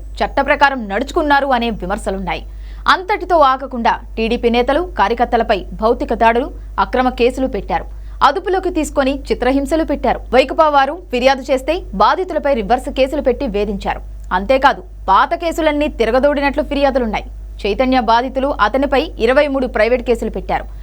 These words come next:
పోలింగ్ అనంతరం తాడిపత్రిలో చెలరేగిన హింసాకాండను నియంత్రించేందుకు ఇటీవల రాజంపేట నుంచి తాడిపత్రి వెళ్లిన చైతన్య టీడీపీ నేత జేసీ ప్రభాకర్ రెడ్డి నివాసంలోకి చొరబడి అక్కడున్న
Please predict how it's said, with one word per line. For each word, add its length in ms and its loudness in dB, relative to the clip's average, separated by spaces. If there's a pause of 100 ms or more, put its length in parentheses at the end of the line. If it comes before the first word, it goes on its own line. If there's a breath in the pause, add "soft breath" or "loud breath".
(260 loud breath)
పోలింగ్ 400 2
అనంతరం 320 0 (120)
తాడిపత్రిలో 540 0 (100)
చెలరేగిన 400 2 (100)
హింసాకాండను 640 0 (100)
నియంత్రించేందుకు 720 -2 (400 loud breath)
ఇటీవల 440 2
రాజంపేట 560 0
నుంచి 200 -2 (220)
తాడిపత్రి 440 0
వెళ్లిన 260 2 (140)
చైతన్య 340 0 (340)
టీడీపీ 320 0
నేత 200 2 (160)
జేసీ 340 2
ప్రభాకర్ 380 0
రెడ్డి 240 -2
నివాసంలోకి 540 -2
చొరబడి 440 0 (460 loud breath)
అక్కడున్న 360 2